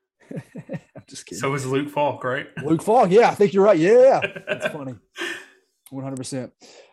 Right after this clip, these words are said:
Speaker 1: All right, so make sure before, actually, I'm, I'm gonna pause there, Chris. Let's, let's edit that shit 'cause I, we didn't even, I didn't even open the podcast with, like, the stuff I wanted to, to talk about. Um, three, I'm gonna edit.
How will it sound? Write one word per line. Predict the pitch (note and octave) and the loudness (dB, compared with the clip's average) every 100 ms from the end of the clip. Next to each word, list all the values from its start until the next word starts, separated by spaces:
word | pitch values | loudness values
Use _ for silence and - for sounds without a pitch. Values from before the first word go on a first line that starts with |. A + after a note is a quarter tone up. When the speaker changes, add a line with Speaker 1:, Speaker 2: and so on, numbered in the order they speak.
| - | -2
Speaker 1:
All | F#3 | 0
right, | F3+ D3+ | 2 0
so | C#3+ G3 F#3 F3 E3 _ _ _ _ _ _ _ | 0 2 4 4 0 _ _ _ _ _ _ _
make | E3 F#3 G#3+ | -6 -2 -2
sure | - G3+ F#3+ F#3+ G3 F#3+ _ _ _ | -4 -2 0 2 0 -4 _ _ _
before, | D#3 - E3+ E3+ D#3+ - _ _ _ _ | -20 -12 -8 -8 -10 -16 _ _ _ _
actually, | C3 A2+ C3+ | -20 -18 -16
I'm, | |
I'm | A2+ B2+ | -14 -14
gonna | G#2 C#3 - | -16 -20 -12
pause | B2+ G#2 | -10 -8
there, | A2 G#2 | -10 -8
Chris. | A#2 G#2+ | -10 -8
Let's, | A2+ - | -10 -8
let's | A#2+ - | -8 -6
edit | A2 G#2 | -8 -6
that | A2 G#2+ | -6 -6
shit | - A2 A2 _ _ _ | -8 -8 -8 _ _ _
'cause | - A#2 - | -6 -4 -2
I, | |
we | B2+ C#3 | -2 0
didn't | C#3+ C#3 | 0 0
even, | B2 | -2
I | D3 | 0
didn't | A#2+ | 0
even | G#2+ | -2
open | A#2 | -4
the | G#2+ | -4
podcast | A#2+ A#2+ A#2+ A#2 A#2+ | -6 -4 -6 -8 -10
with, | A2 | -8
like, | A2+ | -10
the | A2 | -8
stuff | - B2 | -6 -4
I | A2+ | -4
wanted | A2+ A2+ G#2 | -6 -6 -8
to, | F#2 _ | -10 _
to | A2+ | -8
talk | A2+ G#2+ | -6 -4
about. | A2 A2 A2 _ - - - _ - | -2 -4 -4 _ -20 -20 -20 _ -2
Um, | C3+ C3 A#2+ A2 G2+ - _ _ _ _ _ _ _ _ _ _ _ - _ - | 0 2 0 -2 -6 -10 _ _ _ _ _ _ _ _ _ _ _ -20 _ -10
three, | B2 B2 | -4 -2
I'm | B2 | -2
gonna | G#2+ | -4
edit. | A2+ A2 | -6 -10